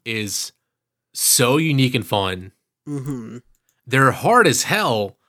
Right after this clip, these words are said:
Speaker 1: but the fact that they were add, they were able to add bosses to that game,
Speaker 2: Mm-hmm.
Speaker 1: that's so unique and such a great idea.
Speaker 2: Yeah, I remember, like, when I first heard about the game, I was like, "A roguelike that's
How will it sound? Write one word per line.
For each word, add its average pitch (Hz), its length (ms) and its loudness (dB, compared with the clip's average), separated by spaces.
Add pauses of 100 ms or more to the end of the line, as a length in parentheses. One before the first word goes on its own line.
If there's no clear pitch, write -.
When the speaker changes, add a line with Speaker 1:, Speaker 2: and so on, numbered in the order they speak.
(140)
Speaker 1:
but 127 340 2 (540)
the 175 100 -10
fact 349 240 0
that 294 60 -4
they 247 80 6
were 180 80 2
add, 156 280 0 (400)
they 147 100 4
were 175 80 2
able 156 140 0
to 156 80 4
add 127 180 0
bosses 110 360 0
to 160 100 0
that 165 140 0
game, 185 440 0 (500)
Speaker 2:
Mm-hmm. 127 320 -8 (540)
Speaker 1:
that's 226 180 0
so - 180 4
unique 98 480 0 (160)
and 131 100 -8
such 175 140 -6
a 147 60 -6
great 117 180 4
idea. 95 400 -4 (520)
Speaker 2:
Yeah, 170 320 6
I 160 100 4
remember, 208 340 6
like, 240 220 4
when 202 140 4
I 170 100 4
first 165 320 0
heard 160 300 4
about 143 280 -2
the 147 60 -2
game, 131 520 -2 (120)
I 143 140 -2
was 147 180 0
like, 147 340 0 (640)
"A 143 60 -10
roguelike 160 1080 0 (760)
that's - 320 -6